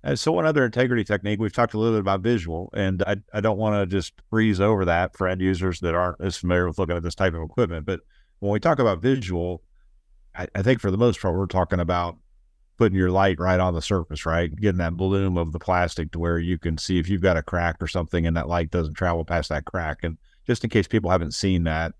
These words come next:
I, I just wanna clarify there, right? We're talking about take your flashlight, literally place it right on the plastic so the light's shining down into the depths. And,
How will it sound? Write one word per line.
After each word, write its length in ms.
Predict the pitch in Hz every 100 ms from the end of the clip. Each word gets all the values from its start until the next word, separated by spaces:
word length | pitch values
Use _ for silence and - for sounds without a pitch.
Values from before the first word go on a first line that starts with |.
| _ _ _ - -
I, 120 | 67 -
I 60 | 87
just 220 | 82 85
wanna 220 | 87 85 - -
clarify 500 | - 98 92 82 78
there, 160 | 82 82
right? 120 | 90
We're 120 | 98
talking 260 | 95 95 87
about 160 | 82 80 -
take 180 | 120 117
your 80 |
flashlight, 540 | 95 104 98 - 104 90
literally 360 | 92 92 76
place 300 | 73 98 87
it 80 | -
right 240 | 78 90 87
on 140 | 82
the 80 | 78
plastic 460 | 85 78 69 73
so 140 | - 80
the 60 |
light's 240 | 82 87 87
shining 340 | - 85 82
down 260 | 85 85 87
into 200 | 87 80
the 140 | 80
depths. 460 | 73 82 69 - -
And, 280 | 85 80